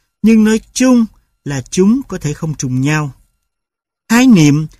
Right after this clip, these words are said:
là kết quả của một quá trình nhận thức, phản ánh những đặc trưng chung nhất của sự vật hiện tượng. Người ta có được khái niệm chủ yếu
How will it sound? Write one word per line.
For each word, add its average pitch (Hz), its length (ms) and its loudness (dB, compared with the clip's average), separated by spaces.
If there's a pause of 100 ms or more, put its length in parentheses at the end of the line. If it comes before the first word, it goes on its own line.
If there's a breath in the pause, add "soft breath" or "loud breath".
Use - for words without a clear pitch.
(180)
là 160 220 -2
kết - 340 -8
quả 139 360 -8 (140)
của 143 200 -4
một 165 220 -6
quá 185 200 -6
trình 143 200 -2
nhận 123 180 -4
thức, 254 240 -6 (600)
phản 135 260 -6
ánh 196 320 -2 (260)
những 151 480 -2
đặc 165 160 -6 (200)
trưng 214 340 0
chung 202 320 0
nhất 269 300 -2
của 156 140 -8
sự - 180 -6
vật 139 180 -8
hiện 127 280 -6
tượng. 127 260 -2 (1040)
Người 175 140 2
ta 202 520 0 (480)
có 185 380 2
được 151 280 0
khái 214 320 -4
niệm 151 380 2 (360 soft breath)
chủ 160 200 0
yếu 214 360 2